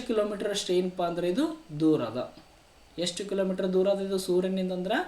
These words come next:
ಎರಡುನೂರ ಇಪ್ಪತ್ತೆಂಟು ದಶಲಕ್ಷ ಕಿಲೋಮೀಟರ್ ಅಷ್ಟು ಏನಪ್ಪ ಅಂದ್ರೆ ಇದು ದೂರ ಅದ. ಹ್ಮ್, most important. ಹಾ, ಸೂರ್ಯನಿಂದ ನಾಲ್ಕನೇ ಸ್ಥಾನದಲ್ಲಿ ಇರುವ ಗ್ರಹ ಯಾವ್ದಂತ ಕೇಳಿದ್ರ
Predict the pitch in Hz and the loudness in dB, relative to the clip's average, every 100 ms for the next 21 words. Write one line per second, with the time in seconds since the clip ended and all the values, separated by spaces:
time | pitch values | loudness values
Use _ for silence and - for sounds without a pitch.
0 | - - - 156 156 180 214 196 160 196 | -6 -20 -2 2 2 2 2 2 2 -2
1 | 185 185 185 196 175 156 175 185 190 180 | -2 -2 -4 -2 -2 -2 -2 -2 -4 -4
2 | 170 175 175 175 165 165 160 156 156 156 | -4 -4 -6 -8 -6 -4 -4 -2 -4 -2
3 | 156 208 311 - - - 147 160 160 196 | -2 -2 -4 -8 -20 -12 -2 2 4 2
4 | 285 - - 123 - - - - - 302 | 0 -8 -10 -10 -10 -18 -20 -20 -6 -6
5 | - 156 156 156 147 147 143 147 139 139 | -4 -2 0 -2 -6 -4 -4 -4 -4 -6
6 | - - - - 214 311 - 165 185 175 | -10 -20 -20 -8 -4 -2 0 4 6 4
7 | 175 170 214 359 - - 151 147 151 202 | 2 4 4 2 -4 -10 0 0 2 2
8 | 190 185 185 185 185 185 180 185 180 180 | 2 0 -2 0 2 2 4 2 4 2
9 | 180 180 180 180 - 196 180 180 | 4 4 2 0 -2 2 4 4